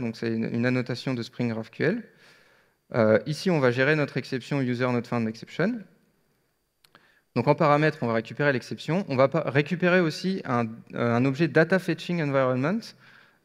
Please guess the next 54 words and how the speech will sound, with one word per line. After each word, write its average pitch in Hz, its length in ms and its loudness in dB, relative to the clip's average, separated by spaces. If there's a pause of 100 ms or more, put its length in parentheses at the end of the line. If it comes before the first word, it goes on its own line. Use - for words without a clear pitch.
qui - 140 -4
va 139 100 8
nous 160 100 4
permettre 165 300 0
d'avoir 143 240 4
des 131 140 -2
informations 143 500 -2
sur 156 160 -8
ce - 60 -14
qui 135 100 -8
s'est - 140 -2
mal 151 240 2
passé 160 340 -2 (220)
dans 123 100 0
notre 120 200 0
requête. - 380 -2 (880)
Et 147 60 6
on 156 80 8
va 143 100 6
construire 151 360 0
une 131 160 2
graph 135 320 2
Q 160 140 0
L 135 100 4
error. 123 340 4 (640)
Euh, 110 340 2
et 127 140 2
il 123 80 -2
faut 139 140 -4
aussi 135 240 -4
lui 151 100 -4
donner 127 220 0
un 120 180 0
error 127 320 0
type. 156 280 0
Donc 113 280 -6 (400)
ici, 151 500 -6 (140)
euh, 113 560 0
on 120 100 -4
n'a 123 120 0
pas 151 100 -4
réussi 135 300 -4
à - 20 0
récupérer 131 420 -2
la 117 120 2
donnée. 117 360 0 (760)
Donc 123 380 -6
ça - 220 -6
va 113 100 2
être 120 200 -4
une 117 320 -2
data 117 260 0
fetching 120 360 -6
exception. - 380 -12